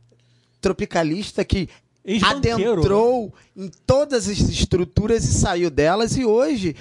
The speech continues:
Speaker 1: mantém um canal no YouTube, página em Facebook, tem livros, enfim, é, dá aulas sobre o,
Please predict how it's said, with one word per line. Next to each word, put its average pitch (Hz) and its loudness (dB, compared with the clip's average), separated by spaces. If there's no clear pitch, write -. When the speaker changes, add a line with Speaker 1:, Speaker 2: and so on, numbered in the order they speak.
Speaker 1:
mantém 226 -2
um 220 -8
canal 180 0
no 160 -4
YouTube, 226 -4
página 175 0
em 165 -6
Facebook, 175 -4
tem 170 -6
livros, 180 -2
enfim, 190 -4
é, 160 0
dá 175 0
aulas 190 0
sobre 285 -2
o, 269 -10